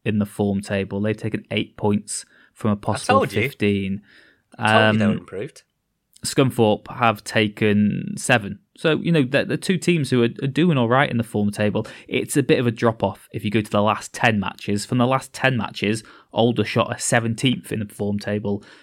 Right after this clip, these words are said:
Speaker 1: Scunthorpe are twentieth. Here's one more, though. Aldershot, like you said there, Nath, are revitalised. They're thirteenth now, so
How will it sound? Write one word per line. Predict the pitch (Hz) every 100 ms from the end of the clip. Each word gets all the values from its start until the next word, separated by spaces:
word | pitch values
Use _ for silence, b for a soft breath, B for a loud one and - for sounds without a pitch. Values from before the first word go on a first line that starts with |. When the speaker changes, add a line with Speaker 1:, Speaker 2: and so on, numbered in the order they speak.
| B
Speaker 1:
Scunthorpe | - - 110 104 104 98 -
are | -
twentieth. | - 120 120 120 123 98 - B B B B _ _ _
Here's | 160 185 175
one | 131 143 139
more, | 120 107 - - _ -
though. | - - - _ _ _
Aldershot, | 165 202 202 - 120 - _ _
like | 123 104
you |
said | 113 107
there, | 104 101
Nath, | 101 98
are | 123 147
revitalised. | 143 123 107 104 104 101 107
They're | 107 101
thirteenth | - 139 139 - 117 - -
now, | 104 120 135
so | - 107 104